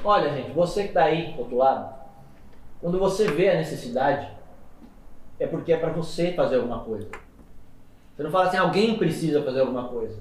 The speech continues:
Quando você percebe a necessidade, você faz alguma coisa. É quando você tiver, tá na cozinha e você tá vendo um copo na, na pia e o copo vai cair, o que que você faz? Você vai pro corredor e fala: "Olha, tem um copo que vai cair agora e alguém precisa fazer alguma coisa."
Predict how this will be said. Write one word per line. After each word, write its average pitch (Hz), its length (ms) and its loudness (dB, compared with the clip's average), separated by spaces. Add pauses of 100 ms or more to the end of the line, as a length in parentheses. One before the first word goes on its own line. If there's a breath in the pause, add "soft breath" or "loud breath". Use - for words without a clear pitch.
Quando 170 200 0
você 180 300 2
percebe 175 520 4
a - 20 -2
necessidade, 143 560 0
você 143 220 -2
faz 170 240 2
alguma 175 240 0
coisa. 139 360 -2 (300 loud breath)
É - 80 -2
quando 190 220 0
você 190 240 2
tiver, 185 380 0
tá 180 100 2
na 175 100 2
cozinha 165 540 2
e 143 60 2
você 147 200 -2
tá - 120 0
vendo 165 200 2
um 156 60 0
copo 160 300 2
na, 147 220 2
na 139 120 2
pia 175 540 0 (380 loud breath)
e 139 60 -2
o 139 60 -2
copo 143 240 4
vai 185 220 6
cair, 170 440 2 (200)
o - 40 -8
que 220 120 2
que 220 60 0
você 226 260 4
faz? - 360 4 (500)
Você 151 140 -2
vai 180 160 4
pro 202 120 2
corredor 190 360 4
e 202 40 -2
fala: - 500 2
"Olha, 269 560 4
tem 233 140 4
um 302 160 2
copo 277 360 6
que 214 140 0
vai 254 240 4
cair 226 380 4
agora 208 580 6
e 180 100 2
alguém 208 300 2
precisa 285 200 4
fazer 269 120 6
alguma 294 220 4
coisa." 240 340 2